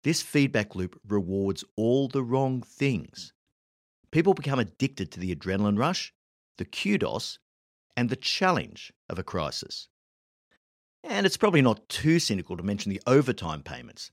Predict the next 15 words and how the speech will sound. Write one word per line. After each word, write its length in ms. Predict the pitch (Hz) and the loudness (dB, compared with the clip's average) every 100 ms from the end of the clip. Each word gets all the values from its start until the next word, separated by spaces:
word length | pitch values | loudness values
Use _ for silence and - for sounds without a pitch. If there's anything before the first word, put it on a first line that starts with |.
| _ | _
that 120 | 107 | -4
accompany 500 | 104 - 120 135 156 | -4 -4 -6 -4 -6
the 120 | 131 120 | -4 -4
additional 380 | 104 98 90 | -4 -6 -6
effort 220 | 90 98 - | -6 -8 -6
in 240 | 104 98 | -4 -4
many 200 | 90 80 | -4 -6
companies. 640 | 78 90 85 - - - - _ _ _ _ _ _ _ _ _ - | -8 -12 -12 -14 -20 -20 -20 _ _ _ _ _ _ _ _ _ -2
Now, 80 | |
once 160 | 135 196 | 0 0
this 140 | 214 | -4
becomes 320 | 208 196 151 - | -4 -2 -2 -2
the 80 | |
predominant 500 | - 117 107 87 - | -4 -2 -2 -4 -6
culture, 480 | - 113 127 - 60 | -4 -4 -4 -10 -12